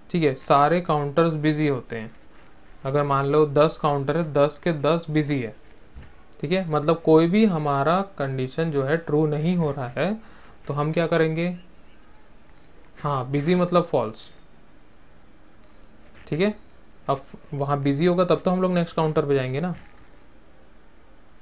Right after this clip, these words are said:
ठीक है, अगर मान के चलो पूरे के पूरे दस counter जो है वो busy है, मतलब सारे condition जो है false आ रहे हैं हमारे, ठीक है, तो हम क्या करेंगे? अरे यार, ये तो पूरा busy है,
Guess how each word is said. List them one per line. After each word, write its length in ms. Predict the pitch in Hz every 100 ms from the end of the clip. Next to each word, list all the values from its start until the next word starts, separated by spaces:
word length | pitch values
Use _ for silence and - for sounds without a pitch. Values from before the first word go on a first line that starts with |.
| - - -
ठीक 140 | 165
है, 60 | 143
अगर 200 | 147 160
मान 280 | 156 151 160
के 80 |
चलो 300 | 160 165 175 180 - - -
पूरे 280 | 160 156 190
के 80 | 202
पूरे 280 | 175 175 185
दस 360 | 151 151 175 -
counter 480 | 156 147 143 160 156
जो 160 | 147
है 380 | 139 127 143 208 - - -
वो 80 | 156
busy 360 | 151 151 143 120
है, 160 | - - - - - - - -
मतलब 180 | 139 156
सारे 360 | - 147 165 196
condition 540 | 175 156 143 160 165
जो 140 | 147
है 120 | 139 185
false 460 | - 165 170 165 151
आ 100 | 135
रहे 120 | 123
हैं 60 | 120
हमारे, 340 | 117 110 107 - - - - - - - - - -
ठीक 140 | 151
है, 120 | 196 208 - - - -
तो 60 | 147
हम 160 | 151
क्या 140 | 160 165
करेंगे? 460 | 170 160 160 165 165 - - - - - - - - - -
अरे 200 | 143 143
यार, 140 | 135
ये 60 | 139
तो 100 | 139
पूरा 220 | 135 147 143
busy 300 | 139 139 160
है, 320 | 175 156 139